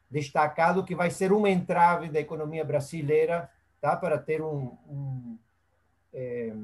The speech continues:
um crescimento mais sustentado, tá? Então, o,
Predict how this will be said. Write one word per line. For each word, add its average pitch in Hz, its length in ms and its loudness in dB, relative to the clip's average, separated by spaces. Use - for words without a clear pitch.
um 175 140 0
crescimento 185 720 0
mais 170 180 0
sustentado, 139 760 -2
tá? 156 160 -2
Então, 190 300 0
o, 135 800 -8